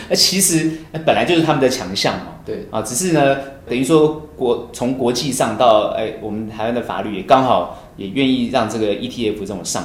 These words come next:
Speaker 1: 市，所以让他们呢，透过E T F呢，让投信公司呢，也不再这么弱势。所以我觉得这一次呢，感觉上投信公司，就国内的投信公司，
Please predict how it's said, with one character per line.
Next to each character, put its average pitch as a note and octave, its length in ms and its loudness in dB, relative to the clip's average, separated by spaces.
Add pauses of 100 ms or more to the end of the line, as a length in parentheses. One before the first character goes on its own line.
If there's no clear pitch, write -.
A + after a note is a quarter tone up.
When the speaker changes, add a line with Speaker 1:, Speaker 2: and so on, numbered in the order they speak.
Speaker 1:
市， - 300 -6 (400)
所 - 160 -8
以 C3 60 -2
让 C3+ 180 0
他 C3 100 0
们 A#2 220 -2
呢， G2+ 200 -4
透 B2+ 160 -4
过 A#2+ 120 0
E A#2 140 -2
T A2 240 -4
F G2+ 220 -8
呢， F#2 240 -10 (240)
让 A#2+ 120 -4
投 A2 160 -2
信 A#2 160 -2
公 A2 160 -4
司 G#2+ 200 -6
呢， G2+ 260 -6 (240)
也 - 80 -10
不 - 100 -10
再 B2+ 140 0
这 B2+ 80 -4
么 A2+ 80 -2
弱 G#2 320 -4
势。 - 260 -6 (280)
所 A#3 140 2
以 F#3+ 220 2
我 A#2+ 80 -2
觉 E3+ 120 0
得 F#3+ 120 6
这 - 140 6
一 D#3+ 80 4
次 D#3 260 0
呢， A#2 180 0
感 A2+ 160 -2
觉 B2 60 0
上 E3 160 4
投 C3 160 -2
信 D#3 160 -2
公 C#3 140 0
司， C3+ 280 -2 (280)
就 - 100 -8
国 B2 160 -4
内 C3+ 160 2
的 A2+ 60 -2
投 A2 100 -2
信 A2 160 -4
公 G#2+ 140 -6
司， G2+ 200 -8